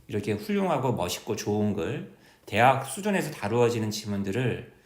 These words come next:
저도 덩달아 읽게 되기 때문에 늘 기출 공부하고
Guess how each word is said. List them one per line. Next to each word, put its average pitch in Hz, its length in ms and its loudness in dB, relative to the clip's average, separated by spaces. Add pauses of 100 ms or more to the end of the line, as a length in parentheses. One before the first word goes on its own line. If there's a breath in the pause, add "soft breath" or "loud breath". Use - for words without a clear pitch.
(220 soft breath)
저도 170 640 6
덩달아 117 460 4
읽게 95 300 0
되기 98 260 -2
때문에 98 480 -2
늘 196 600 6 (420 loud breath)
기출 - 320 -6
공부하고 107 1080 -2